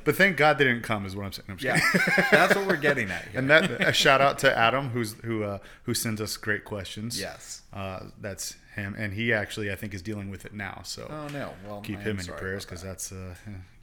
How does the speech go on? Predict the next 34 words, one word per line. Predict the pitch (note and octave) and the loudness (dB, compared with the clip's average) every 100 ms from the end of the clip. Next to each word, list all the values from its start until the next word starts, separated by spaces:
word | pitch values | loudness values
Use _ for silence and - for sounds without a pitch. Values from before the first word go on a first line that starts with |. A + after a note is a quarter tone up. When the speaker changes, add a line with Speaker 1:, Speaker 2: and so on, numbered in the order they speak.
| - - | -20 -12
Speaker 1:
it | G2+ | -6
sounds | A2 G2 | -6 -6
like | F#2 | -10
it's | - | -14
pretty | - G2+ - | -16 -16 -12
brutal | G#2 A2 G#2+ F#2+ | -8 -6 -6 -8
right | F#2+ G2 | -10 -12
now | G2 | -12
for | G2+ | -12
him. | G2 G2+ - A2+ | -12 -12 -10 -8
Speaker 2:
Oh, | G#2 | -6
I'm | G#2 G#2 | -6 -8
sorry, | - G#2+ F2 | -6 -6 -6
Adam. | E2 G#2 | -6 -4
Speaker 1:
Yeah. | A2 G#2 F2 D3+ - | -2 -4 -4 -4 2
Speaker 2:
Yeah, | F3 | 2
if | - - | 2 -2
you're | F#2+ | -2
listening. | F#2+ - - F2 F2 - | -6 -8 -10 -14 -14 -16
Speaker 1:
<laughs> | - - - - - - G2+ | -20 -20 -20 -20 -20 -14 -12
Speaker 2:
Yeah. | E2 | -10
Speaker 1:
So, | - - G3 G3+ | -10 -4 -2 0
yeah, | E3 F3 | 0 -2
it's | - | -2
going | - C#3 | -2 0
Speaker 2:
Definitely | E3 | 2
Speaker 1:
around | A#2 D#3 | 2 2
like | G#2+ | 0
crazy | G#2 E3 C3 | 2 2 2
Speaker 2:
prayers. | G2+ | 0
Speaker 1:
right | G2 G2 | -2 -4
now, | |
though, | G2 G2 | -6 -6
huh? | B2+ G2 | -4 -4